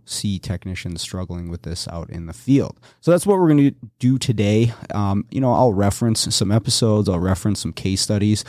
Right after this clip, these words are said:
but there's not going to be anything specific here. This is all general can bus tips that will help you if you keep these in mind when you go into your next network or communications problem,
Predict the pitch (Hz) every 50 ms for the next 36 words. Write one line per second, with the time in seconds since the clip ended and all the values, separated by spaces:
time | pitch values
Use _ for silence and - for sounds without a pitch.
0 | - - - - - - - 117 104 - _ - 107 110 101 95 107 104 92 90
1 | - 101 101 95 85 92 98 95 95 95 - - 101 98 95 95 - - _ _
2 | - _ - - - - - - 101 - - - 139 139 123 - 104 92 - -
3 | - 101 95 95 98 90 - - - - - - 113 120 117 - - 110 98 -
4 | - - 101 101 101 98 98 101 95 - _ _ _ 98 - 110 107 104 107 110
5 | 107 107 104 101 98 101 101 - - - - - 101 104 101 101 90 92 92 90
6 | 90 - - - 135 139 143 - - - - - - 92 87 104 98 98 - -
7 | - 85 - - 139 151 170 139 - 110 98 92 92 101 110 - _ _ - 101
8 | 95 - 101 - - 110 - - - 98 - - 95 90 87 85 85 87 87 87
9 | 78 82 87 82 82 - 92 90 87 90 87 - - 82 82 85 80 82 76 -
10 | - - _ _ - - - - - - - _ _ - 98 98 110 - - 92
11 | 101 104 101 95 - - 82 - - - 95 95 95 95 - - - 90 87 -
12 | - - 85 85 87 - - 90 87 85 85 82 87 85 87 87